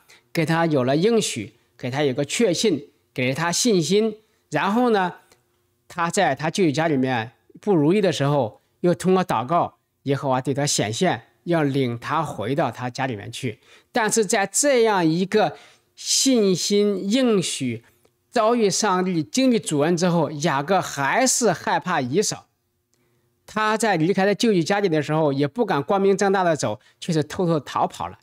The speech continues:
记不记得？为什么？说明他的信心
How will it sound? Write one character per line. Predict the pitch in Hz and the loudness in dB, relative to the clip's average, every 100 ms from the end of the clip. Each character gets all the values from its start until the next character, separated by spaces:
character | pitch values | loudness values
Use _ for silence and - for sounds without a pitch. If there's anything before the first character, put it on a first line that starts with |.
| _ | _
记 | - | -18
不 | 113 | -14
记 | 120 123 | -10 -8
得？ | 107 - _ _ _ - | -10 -14 _ _ _ -4
为 | 170 | -2
什 | 151 120 | 0 -2
么？ | 113 113 - | -6 -8 -12
说 | - 131 | -8 -6
明 | 120 | -6
他 | |
的 | 123 | -6
信 | 123 - 160 | -4 0 0
心 | 120 131 127 | -2 -4 -6